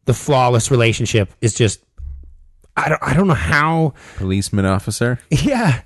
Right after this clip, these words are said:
Speaker 1: I, I, I don't know how they walk the line so perfectly here. Um,
Speaker 2: Yeah, how much of this is, like,
Speaker 1: because the
Speaker 2: fixed
Speaker 1: movie
Speaker 2: up on the set? Like, how much of that is, like, Simon Pegg and Nick Frost tweaking it
Speaker 1: Well, because
Speaker 2: to
Speaker 1: it
Speaker 2: make, to,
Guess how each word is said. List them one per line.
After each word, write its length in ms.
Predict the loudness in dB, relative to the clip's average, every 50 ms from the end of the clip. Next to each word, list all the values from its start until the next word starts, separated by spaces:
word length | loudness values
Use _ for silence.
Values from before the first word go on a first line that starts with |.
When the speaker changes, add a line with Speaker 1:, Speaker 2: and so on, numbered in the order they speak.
| -14 -20 -20 -20 _ _ _ _ _ _ -4
Speaker 1:
I, 120 | -2 0
I, 400 | 0 2 0 0 0 -2 -2 0
I 20 |
don't 100 | 0 0 0
know 60 | 2
how 140 | 2 2 2
they 80 | 2 2
walk 280 | 2 2 2 0 0
the 80 | 0 0
line 300 | 0 0 2 2 0 0
so 180 | 2 0 0 0
perfectly 540 | 0 0 -2 -2 0 -2 -2 0 0 0
here. 400 | 2 2 2 2 0 0 -2 -4 -8 _ _ _ _ _ _ _ _ _ _ -2
Um, 560 | 0 0 2 2 2 2 0 0 -2 -4 -8 _ _ _ _ -6
Speaker 2:
Yeah, 160 | -4 -4 -2
how 100 | -2 -2
much 240 | -4 -4 -4 -4 -4
of 80 | -2
this 220 | -2 -2 -2 -2 -4
is, 160 | -4 -2 0
like, 320 | 0 0 0 -2 -6 -12 _ -20 -8 0
Speaker 1:
because 460 | 2 2 2 4 2 2 2 0 0
the 80 | 0 2
Speaker 2:
fixed 220 | 2 4 2 2 2
Speaker 1:
movie 220 | 2 2 0 0
Speaker 2:
up 40 | -2 0
on 240 | 0 2 2 2 0
the 100 | 0 -2
set? 360 | -4 -2 0 0 0 0 -2
Like, 120 | -4 -6 -2
how 120 | -2 0
much 180 | 0 0 0 0
of 80 | 2
that 160 | 2 2 2
is, 100 | 2 2
like, 200 | 2 0 0 -2
Simon 340 | -2 -2 0 0 0 0 0
Pegg 220 | 0 0 0 0 0
and 100 | -2 -2
Nick 160 | -4 -4 -4 _
Frost 360 | 0 2 2 2 0 -4 -6
tweaking 400 | -4 -2 -2 -2 -2 -2 -4 -4
it 160 | -4 -4 -6 -4 0
Speaker 1:
Well, 160 | 0 2 2
because 360 | 2 0 0 0 0 0 2
Speaker 2:
to 60 | 0 0
Speaker 1:
it 60 | 0
Speaker 2:
make, 300 | 0 0 -2 -2 -6 _ -8
to, 100 | -8